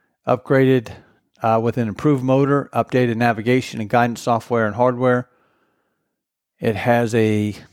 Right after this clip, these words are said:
W A U twenty-three B warhead section instead of M seventy-four anti-personnel submunitions.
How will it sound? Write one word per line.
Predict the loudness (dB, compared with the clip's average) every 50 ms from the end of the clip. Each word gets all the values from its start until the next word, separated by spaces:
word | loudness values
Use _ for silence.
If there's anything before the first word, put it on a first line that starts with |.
| _ _ _ _ _ _ _
W | -4 -4 -2 0 -2 0 2
A | 2 2
U | 2 0 0 -2 -4
twenty-three | -4 -6 -6 -4 -2 -2 -4 -4 -4 -4 -4
B | -2 -2 -4 -4
warhead | 0 0 0 2 2 2 0 0
section | 0 0 0 0 -2 -6 -6 -4 -4
instead | -6 -2 0 0 0 0
of | -2 -6 -10 _ _
M | -6 -6 -6 -4
seventy-four | -2 0 0 0 0 -2 -6 -6 -4 -2 0 0 0 -2 -4 -10 -18 _ -20 _ _ _ _ _ _
anti-personnel | -2 0 2 2 0 0 0 -2 -2 -2 -2 -4 -4 -4 -4
submunitions. | 0 2 2 2 2 0 -2 0 0 -2 -2 -4 -6 -8 -8 -10 -14 -20